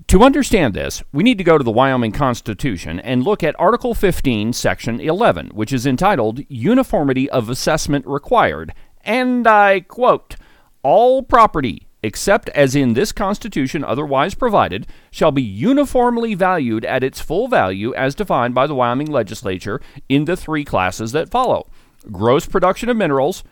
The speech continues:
property used for industrial purposes, and all other property, real and personal." End quote. Now you'll notice there's no distinction between commercial property and residential property, and the reason for that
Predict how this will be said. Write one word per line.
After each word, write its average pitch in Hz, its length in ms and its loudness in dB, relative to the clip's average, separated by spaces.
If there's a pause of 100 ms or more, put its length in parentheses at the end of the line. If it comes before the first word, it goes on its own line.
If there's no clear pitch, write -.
(240)
property 156 560 -2
used 202 300 -8
for 214 120 -4
industrial 196 460 -2
purposes, 147 560 -2 (260)
and 123 220 0 (100)
all 160 440 4
other 175 260 4
property, 113 600 -2 (160)
real 135 500 -2
and 135 380 -4
personal." 131 560 -4 (360)
End 120 320 -4
quote. - 380 0 (260)
Now 95 100 -6
you'll 110 180 -4
notice 131 480 0 (100)
there's 123 240 2
no 147 160 2
distinction 123 540 -4
between 113 400 -6
commercial 165 520 -2
property 95 600 -4 (260)
and 127 300 -4
residential 139 560 0
property, 92 500 -6
and 139 160 -4
the 117 80 -2
reason 214 360 -4
for 113 160 -2
that 165 380 -2